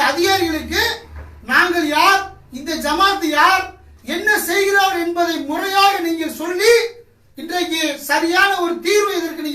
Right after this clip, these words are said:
ஏற்படுத்த வேண்டும். இல்லை என்றால் தொடர்ச்சியாக அடுத்த அடுத்த அலுவலகங்களை முற்றுகையிட்டே கொண்டு இருப்போம். இன்றைக்கு இப்பொழுது ஐந்து மணிக்கு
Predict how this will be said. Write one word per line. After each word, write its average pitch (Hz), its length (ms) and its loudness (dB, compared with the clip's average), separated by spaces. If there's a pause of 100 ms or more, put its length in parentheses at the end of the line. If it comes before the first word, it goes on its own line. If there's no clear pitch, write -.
ஏற்படுத்த 339 360 -6
வேண்டும். 381 400 0 (440)
இல்லை 349 300 -2
என்றால் 349 500 0 (460)
தொடர்ச்சியாக 381 680 0 (160)
அடுத்த 392 360 -2
அடுத்த 381 300 2 (120)
அலுவலகங்களை 381 600 0
முற்றுகையிட்டே 440 640 2
கொண்டு 392 260 -4
இருப்போம். 330 500 0 (380)
இன்றைக்கு 339 420 -4
இப்பொழுது 349 300 -2 (120)
ஐந்து 381 220 -4
மணிக்கு 370 420 -2